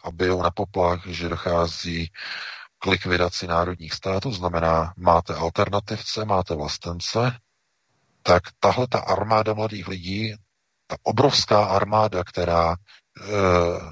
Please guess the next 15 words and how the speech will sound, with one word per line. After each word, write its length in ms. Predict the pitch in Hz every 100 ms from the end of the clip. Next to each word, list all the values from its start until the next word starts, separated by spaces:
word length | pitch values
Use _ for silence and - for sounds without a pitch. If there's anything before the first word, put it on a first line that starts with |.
| - -
jako 240 | 98 85 87
vyrůstá 760 | 87 104 101 - - 78 76
každý 460 | - 90 90 87 85
rok, 220 | 82 92 - _ - -
stovky 440 | - - 92 - 95
a 60 |
stovky 340 | 90 98 - 101
tisíc 500 | - - 101 92 -
nových 360 | 92 90 92 87
mladých 280 | 87 85 92
lidí 260 | 85 90
jsou 180 | - 92
dospělí, 480 | 87 - - 92 85
je 100 | 82
jim, 120 | 90